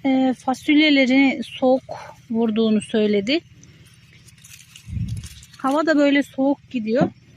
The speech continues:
O yüzden ben de şöyle biraz büyük olanları da bu hafta toplayacağım.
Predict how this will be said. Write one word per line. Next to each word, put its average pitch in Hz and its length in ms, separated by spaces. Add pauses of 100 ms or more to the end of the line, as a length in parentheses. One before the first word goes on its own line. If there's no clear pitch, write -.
(360)
O 294 100
yüzden 269 280
ben 247 140
de 247 60
şöyle 233 420
biraz 240 420
büyük 247 260
olanları 202 520
da 262 140 (1040)
bu 240 60
hafta 226 280
toplayacağım. 226 640